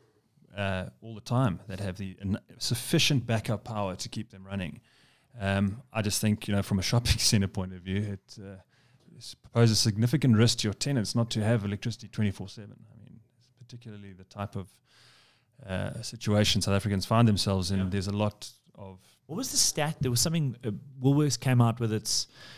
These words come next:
Speaker 2: results, and they said they'd spent something like, I think it was a hundred and twenty million rand on diesel.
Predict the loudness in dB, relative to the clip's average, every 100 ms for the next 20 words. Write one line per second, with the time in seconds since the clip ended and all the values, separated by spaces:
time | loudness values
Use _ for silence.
0 | -10 2 6 6 6 -2 -4 -2 2 2
1 | 2 0 -2 -2 -2 -2 0 0 -2 -6
2 | -20 _ _ _ -16 2 4 8 8 8
3 | 10 12 12 8 6 6 6 4 4 6
4 | 6 6 6 4 4 2 2 4 8 8
5 | 6 0